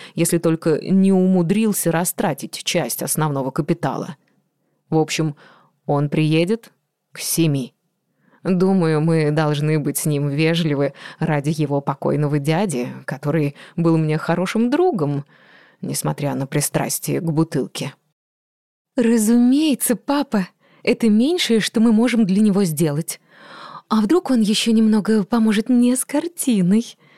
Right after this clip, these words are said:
Я копирую этюд под названием Гюльнара, девушку с длинными косами в милейшей греческой шапочке. Но тени на лице получаются такими сизыми,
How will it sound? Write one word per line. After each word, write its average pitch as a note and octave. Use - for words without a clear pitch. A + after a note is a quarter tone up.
Я F#3
копирую F#3+
этюд G3+
под E3+
названием F#3+
Гюльнара, G#3
девушку G3+
с F#3+
длинными G3
косами G#3
в E3
милейшей G#3+
греческой G3
шапочке. -
Но C#4
тени G#3+
на A3+
лице C4+
получаются A#3
такими A3
сизыми, G#3+